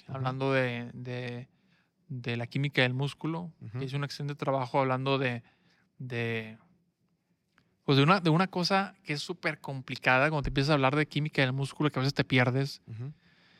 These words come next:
Speaker 2: Eh, hablar de fibras musculares, hablar de, de, de la calidad de la carne, lo poco de las diferencias bioquímicas entre los músculos, entre la misma canal,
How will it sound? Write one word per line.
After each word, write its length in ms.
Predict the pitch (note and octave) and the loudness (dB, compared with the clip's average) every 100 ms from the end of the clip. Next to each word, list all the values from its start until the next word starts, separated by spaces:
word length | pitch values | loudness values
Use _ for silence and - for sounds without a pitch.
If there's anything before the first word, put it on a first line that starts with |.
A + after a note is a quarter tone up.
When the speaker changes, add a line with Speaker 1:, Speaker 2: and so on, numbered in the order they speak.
| _ _ _ - | _ _ _ 2
Speaker 2:
Eh, 440 | A#2+ A#2 A2 A2 | 6 6 6 6
hablar 240 | A#2+ A#2+ C3 | 6 6 6
de 80 | C#3+ | 6
fibras 240 | C#3+ D3+ | 6 6
musculares, 800 | D3 - - A#2 C3+ D#3 C3+ B2 | 4 0 0 6 6 6 2 0
hablar 320 | B2 B2+ C3 | 0 0 0
de, 440 | C3+ C3+ B2+ B2 B2 | 0 0 0 0 -4
de, 880 | B2+ B2+ B2+ B2+ B2 B2 B2 A#2+ B2+ | -8 -4 -4 -2 -4 -6 -8 -6 -4
de 120 | B2 | 0
la 80 | B2 | 2
calidad 240 | C3 B2+ | 4 4
de 40 | C3+ | 6
la 100 | D3 | 6
carne, 320 | C#3 C#3 D3+ | 4 4 4
lo 60 | C#3 | 0
poco 200 | C#3+ D3+ | 0 4
de 60 | C#3+ | 4
las 80 | |
diferencias 540 | C3+ B2+ B2+ C3 D3+ C3+ | 4 4 2 4 2 2
bioquímicas 600 | C3 - C3+ C#3+ C#3+ C3 | 0 0 -2 0 0 0
entre 240 | B2+ - | 0 -2
los 100 | B2+ | -2
músculos, 540 | C3 D3+ D#3 - E3 C#3 | 0 0 0 2 2 2
entre 160 | C3 | -2
la 40 | B2+ | 0
misma 220 | B2+ C3+ | 0 0
canal, 420 | C3 B2 C3 D#3 | 0 2 2 0